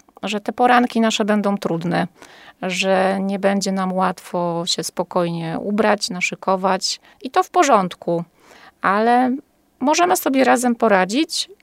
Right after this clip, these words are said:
tylko potrzebujemy na to trochę czasu". Tak? I kiedy coś takiego dziecko słyszy jasno od rodzica,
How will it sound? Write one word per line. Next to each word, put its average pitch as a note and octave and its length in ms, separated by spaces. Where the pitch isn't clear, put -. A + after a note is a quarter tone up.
tylko C#4 300
potrzebujemy C4 760
na A3+ 140
to G#3 140
trochę G3 340
czasu". E3 480
Tak? C4 220
I A#3 80
kiedy A#3+ 260
coś - 200
takiego A#3 600
dziecko G#3+ 560
słyszy G#3 760
jasno F#3 520
od F#3 120
rodzica, F#3 640